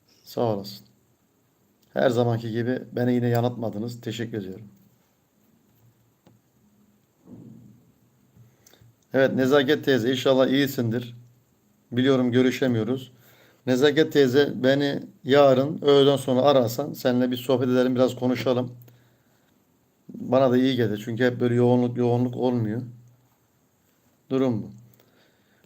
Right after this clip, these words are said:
Arkadaşlar Allah herkesin kalbine ve gönlüne göre versin diyorum.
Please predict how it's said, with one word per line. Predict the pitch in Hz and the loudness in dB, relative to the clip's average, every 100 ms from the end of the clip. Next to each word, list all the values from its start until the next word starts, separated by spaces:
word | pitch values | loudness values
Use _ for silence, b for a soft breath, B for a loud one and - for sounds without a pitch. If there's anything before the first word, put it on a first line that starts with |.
| b _ | b _
Arkadaşlar | 123 151 139 120 | 0 2 2 2
Allah | 131 143 156 165 - _ _ _ _ _ _ - | 2 4 2 0 -12 _ _ _ _ _ _ -4
herkesin | 143 151 131 120 139 | 2 2 2 -2 -2
kalbine | 131 127 123 131 131 | 2 2 2 0 2
ve | |
gönlüne | 127 123 117 123 123 | 2 0 0 0 0
göre | 113 104 | -2 -4
versin | 101 101 - 95 | -8 -12 -12 -12
diyorum. | 95 98 | -12 -14